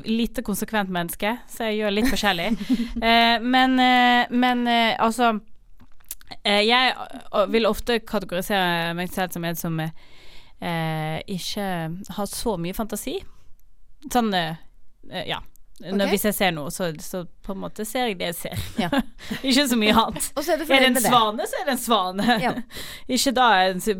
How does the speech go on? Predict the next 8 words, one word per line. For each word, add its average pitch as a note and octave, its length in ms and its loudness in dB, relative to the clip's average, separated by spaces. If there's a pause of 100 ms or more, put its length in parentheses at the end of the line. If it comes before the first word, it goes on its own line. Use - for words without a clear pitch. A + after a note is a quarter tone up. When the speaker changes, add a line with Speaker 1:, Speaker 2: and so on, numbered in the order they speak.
Speaker 1:
symbol F#3+ 440 2
på, E3 200 0 (1000)
eh, D3 260 -4
på D#3 220 -6 (240)
statsministeren, D3 680 -4
liksom. D#3 280 -10 (260)
Speaker 2:
Ok. G#3+ 120 -8 (180)
Speaker 1:
Eh, E3 320 2